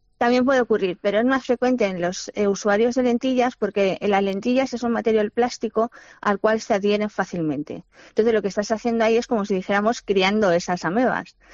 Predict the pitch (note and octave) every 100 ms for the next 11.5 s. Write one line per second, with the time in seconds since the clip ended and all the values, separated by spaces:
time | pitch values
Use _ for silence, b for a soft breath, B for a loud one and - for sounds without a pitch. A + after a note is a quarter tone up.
0 | B B - G#3+ A3 F#3+ - G#3 A3 A#3+
1 | A#3 G#3+ F#3+ F3 F3 E3 D#3+ D#3 E3+ -
2 | - - _ _ _ F#3+ F#3+ G3+ F3+ -
3 | E3+ E3 F3+ - F#3 A3+ A3+ A3 A3+ G3
4 | F3+ F#3+ G3+ G3 F#3+ F#3+ - A#3 F#3+ -
5 | B B B B - F3 D3+ F#3+ F3+ -
6 | F3+ - F#3 E3+ E3+ D#3 F3+ F#3+ F3+ F3+
7 | F3 E3+ F3+ G#3+ G#3+ D#3 E3+ G3 - E3+
8 | D#3 F#3 - - G3 G#3+ - A#3+ - F#3+
9 | F#3 G3 F#3+ F#3+ F#3+ F#3+ G#3 A3+ B B
10 | B - G3 - G3+ F#3+ F#3+ F#3 F3 B2+
11 | G3 G3+ F#3+ F#3+ F#3+